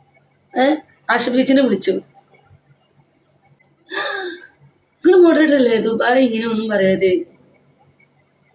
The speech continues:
പ്രവാസി, അതൊക്കെ അത്ര ന്യായം. ഞാനൊരു, ഞാനൊരു TikTok സെലിബ്രിറ്റിയാണ്. ആ, പക്ഷെ അയാളെ കണ്ടു. പാവാണ് മനുഷ്യൻ. പക്ഷെ എൻ്റെ സ്വഭാവം വെച്ച് നോക്കുമ്പോ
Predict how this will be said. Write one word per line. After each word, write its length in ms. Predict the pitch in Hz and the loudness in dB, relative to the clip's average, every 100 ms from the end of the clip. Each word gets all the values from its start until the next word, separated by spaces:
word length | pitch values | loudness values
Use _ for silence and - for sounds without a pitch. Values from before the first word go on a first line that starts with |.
| _ _ - | _ _ -4
പ്രവാസി, 600 | 240 208 185 185 - - | -2 0 0 -2 -4 -2
അതൊക്കെ 360 | 494 508 - | 0 -2 -2
അത്ര 420 | 571 - 277 185 - - - _ - | -6 -4 -2 -2 -4 -14 -20 _ -2
ന്യായം. 520 | 320 330 277 233 - | 0 2 2 2 2
ഞാനൊരു, 680 | 262 294 330 320 294 240 214 208 | 2 4 6 6 6 4 2 0
ഞാനൊരു 300 | 294 302 - 277 | 2 2 -2 -8
TikTok 340 | 247 - 494 480 | -6 -2 -2 0
സെലിബ്രിറ്റിയാണ്. 920 | 262 233 202 220 - 233 202 156 311 - _ _ _ _ _ _ _ - | 0 0 0 -2 -2 -2 -2 -2 -2 -4 _ _ _ _ _ _ _ -8
ആ, 260 | 196 190 - _ _ _ _ _ _ _ _ _ | -8 -8 -14 _ _ _ _ _ _ _ _ _
പക്ഷെ 180 | - - | -10 -4
അയാളെ 240 | 226 208 240 | -2 0 0
കണ്ടു. 360 | 226 202 208 202 - - _ _ | -2 -2 -2 -6 -12 -16 _ _
പാവാണ് 560 | - 220 247 311 285 302 | -2 0 2 2 2 2
മനുഷ്യൻ. 480 | 320 262 254 262 254 - _ _ - | 2 0 0 0 -2 -4 _ _ -6
പക്ഷെ 180 | - - | 0 2
എൻ്റെ 180 | 277 | 2
സ്വഭാവം 340 | 480 - 240 247 | 2 2 2 4
വെച്ച് 200 | - - | 2 0
നോക്കുമ്പോ 420 | 214 214 214 214 | -2 -2 -4 -6